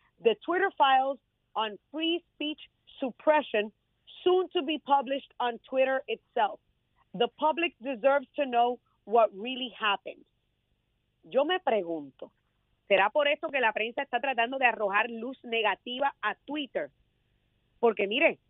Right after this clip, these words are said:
ya Apple amenazó con sacar la aplicación de Twitter de su tienda de aplicaciones.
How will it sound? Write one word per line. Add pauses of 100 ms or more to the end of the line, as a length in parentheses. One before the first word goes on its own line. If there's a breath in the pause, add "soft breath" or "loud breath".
(260)
ya
Apple (340)
amenazó
con
sacar (560)
la
aplicación
de
Twitter
de
su
tienda (140)
de
aplicaciones.